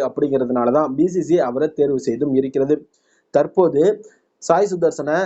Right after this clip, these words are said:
இந்திய அணியில தேர்வு செய்வதற்கு சுப்மன் கில் மற்றும் அஜித் அக்கார்கர் வலியுறுத்தியதன் காரணமாக கௌதம் கம்பீர் சம்மதம் தெரிவித்தும் இருக்காரு. சாய் சுதர்சனுக்கு இங்கிலாந்துக்கு எதிரான டெஸ்ட் தொடர்ல வாய்ப்பு கிடைத்தா அவருடைய திறமைய சாய் சுதர்சன் வெளிப்படுத்தி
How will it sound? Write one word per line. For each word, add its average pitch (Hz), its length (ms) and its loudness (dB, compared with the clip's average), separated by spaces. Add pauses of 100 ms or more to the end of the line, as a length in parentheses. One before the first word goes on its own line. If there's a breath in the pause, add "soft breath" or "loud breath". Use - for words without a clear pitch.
(200)
இந்திய 160 300 2
அணியில 160 160 0
தேர்வு 160 260 -2
செய்வதற்கு 135 680 -2
சுப்மன் 156 420 0
கில் 175 180 0
மற்றும் 151 540 -2
அஜித் 190 300 0
அக்கார்கர் 190 680 0 (140)
வலியுறுத்தியதன் 170 680 2
காரணமாக 143 720 -2
கௌதம் 156 340 0
கம்பீர் 135 400 0 (400)
சம்மதம் 202 520 0
தெரிவித்தும் 139 440 -4
இருக்காரு. 135 360 2 (380)
சாய் 160 340 0
சுதர்சனுக்கு 160 520 0
இங்கிலாந்துக்கு 170 460 2
எதிரான 156 220 0
டெஸ்ட் 151 240 -2
தொடர்ல 151 340 0
வாய்ப்பு 147 300 -2
கிடைத்தா 139 420 -2 (580 soft breath)
அவருடைய 160 420 2
திறமைய 175 640 -2
சாய் 170 340 0
சுதர்சன் 156 440 -2
வெளிப்படுத்தி 160 600 0